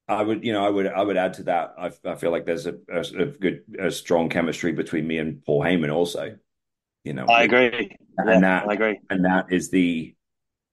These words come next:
Speaker 1: that's the extra sort of, that's the extra element to that particular, um, story arc that's, that's really unique and interesting, um, because he's such a,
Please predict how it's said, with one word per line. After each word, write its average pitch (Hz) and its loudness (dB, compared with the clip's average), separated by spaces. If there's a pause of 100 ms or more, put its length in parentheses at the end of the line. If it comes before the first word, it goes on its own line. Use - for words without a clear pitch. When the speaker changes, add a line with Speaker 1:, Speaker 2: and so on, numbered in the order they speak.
(240)
Speaker 1:
that's - 2
the 90 2
extra 87 2
sort 80 -4
of, 78 -6 (600)
that's 98 2
the 92 4
extra - -2
element 90 0
to 85 -4
that 87 0
particular, 90 -4 (360)
um, 76 -2 (300)
story 87 4
arc 80 2
that's, - -8
that's 76 -6
really 82 0
unique 80 -2
and 78 -4
interesting, 78 -8 (400)
um, 76 -4
because 76 -2
he's 95 2
such 85 -2
a, 80 -2